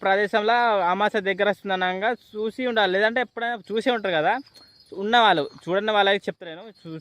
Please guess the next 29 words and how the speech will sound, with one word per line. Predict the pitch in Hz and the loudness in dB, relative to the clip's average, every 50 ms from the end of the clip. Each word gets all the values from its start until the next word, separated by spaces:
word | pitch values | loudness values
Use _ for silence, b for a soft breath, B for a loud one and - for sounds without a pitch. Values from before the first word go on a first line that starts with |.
| _ | _
చూసి | 185 190 185 - 190 | -10 -10 -6 -6 -6
ఎక్కడైనా | 175 _ - 196 190 190 202 170 - | -8 _ -2 -2 -2 -2 -4 -6 -6
చూస్తే | 175 185 180 - _ - | -8 -8 -8 -8 _ -4
గిన | 240 233 220 208 233 285 339 359 302 262 _ _ _ _ _ _ _ _ _ _ | -2 -2 -2 -2 -2 -4 -6 -10 -12 -16 _ _ _ _ _ _ _ _ _ _
చెప్తున్నా, | - 170 151 - - 175 160 147 | -10 -10 -8 -6 -6 -2 -2 -2
ఓకేనా? | 147 143 160 175 196 240 277 330 _ _ _ _ _ _ _ _ _ - | -2 -2 -4 -4 -4 -6 -8 -10 _ _ _ _ _ _ _ _ _ -4
So | 220 208 | -2 0
ఏ-, | 202 220 220 - 143 175 185 | 2 0 0 0 -2 -2 -2
ఏం, | 208 220 226 214 202 185 180 | -2 -2 -4 -6 -4 -4 -2
ఆ, | 170 165 156 151 147 147 143 143 | -2 -2 0 0 -2 -2 -2 -2
ఏమనకొర్రి, | 147 160 185 208 214 214 190 190 175 170 196 202 | -2 -2 0 0 -2 -2 -2 -2 -4 -2 -4 -4
ఎందుకంటే, | 190 185 185 180 180 185 226 226 208 - - _ - - 151 | -2 -2 -2 -4 -2 -4 -6 -6 -6 -12 -20 _ -16 -10 -8
ఆ, | 151 151 147 147 143 143 139 143 139 131 - _ _ _ _ _ _ _ _ | -6 -4 -2 -2 -2 -2 -2 -4 -6 -10 -14 _ _ _ _ _ _ _ _
ఇలా | - 170 180 220 240 | -12 -10 -6 -6 -4
నాకు | 233 233 214 | -4 -4 -4
కన్ఫ్యూజన్ | - 190 185 220 208 247 247 247 226 | -4 -6 -8 -6 -8 -12 -10 -8 -6
ఉన్నది. | 202 156 143 175 226 277 311 b b b b b b b b b - | -6 -6 -4 -6 -8 -10 -12 b b b b b b b b b -8
అంటే | - 226 262 240 196 _ | -4 -2 -2 -4 -2 _
కొంతమంది | 233 247 240 262 269 277 226 - | -4 -2 0 0 0 0 0 0
చూసి | 233 247 226 254 | -2 -2 0 0
ఉన్నారు, | 269 269 269 269 277 277 | 2 2 4 4 4 4
చూడని | 277 _ - 240 233 240 254 | 2 _ 2 2 2 2 4
వాళ్ళు | 254 254 247 240 | 2 2 2 2
ఉన్నారు, | 240 247 247 | 0 -2 0
ఆంధ్ర | 247 226 190 185 196 202 214 | 2 2 2 2 2 2 2
వాళ్ళు | 220 220 226 226 | 2 2 2 2
ఉన్నారు, | 233 247 240 | 0 -2 -2
తెలంగాణ | 214 - 202 202 202 202 208 214 | -2 -2 0 0 0 0 0 -2
ఉన్నారు, | 214 214 214 220 233 | 0 -2 -2 -2 -4